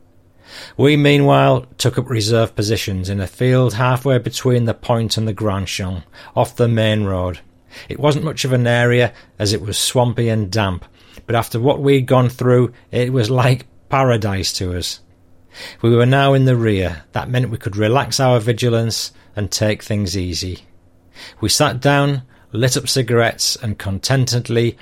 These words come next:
whiled away the moments. Our supply trucks, which had already landed,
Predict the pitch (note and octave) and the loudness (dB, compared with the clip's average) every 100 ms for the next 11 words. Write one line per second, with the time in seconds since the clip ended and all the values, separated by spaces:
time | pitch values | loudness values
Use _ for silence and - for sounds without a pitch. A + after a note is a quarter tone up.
0 | - G2+ G2 G#2 A2 G#2+ G#2 G#2 G#2 G2 | -14 -6 0 2 2 0 0 0 0 -2
1 | E2 F2 F2 F2+ - - - _ _ - | -4 -8 -10 -8 -8 -8 -12 _ _ -18
2 | - B2 A#2+ A#2+ - C#3+ C#3 B2+ - G#2+ | -2 2 2 -2 -2 2 2 2 -2 -4
3 | A2+ - - A2 B2 B2 A#2+ A2+ G#2+ A2 | -4 -6 -8 -4 0 4 4 4 2 0
4 | A#2 A#2 G2+ G2 | 2 0 0 -4